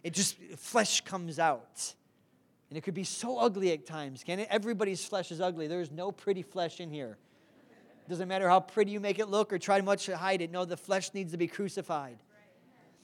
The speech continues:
And so what happens is when you walk by faith, responding to who God is for you, when you go through a circumstance and you say, "God,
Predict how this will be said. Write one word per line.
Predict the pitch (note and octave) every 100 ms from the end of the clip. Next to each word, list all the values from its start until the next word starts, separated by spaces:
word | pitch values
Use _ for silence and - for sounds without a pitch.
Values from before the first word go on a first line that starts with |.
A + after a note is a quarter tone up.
| _ -
And | F3
so | G#3+
what | F#3+
happens | A3 A3 G3+
is | F#3+
when | G3+ G3
you | A3
walk | F#3+ G#3+ G#3+
by | G#3
faith, | G3 A3 G#3 G3
responding | G#3 - - G#3 A3 G#3
to | F#3+
who | F#3+
God | F#3 A3+ G3+
is | G3+ G3
for | - G#3+
you, | G#3 G#3+
when | G#3+ G#3
you | G3+
go | G#3+ G#3+
through | A3
a | G3
circumstance | - A3+ A3 G3+ G#3+ G3 G3
and |
you | G#3
say, | - G3+
"God, | F3+ G3+ B3+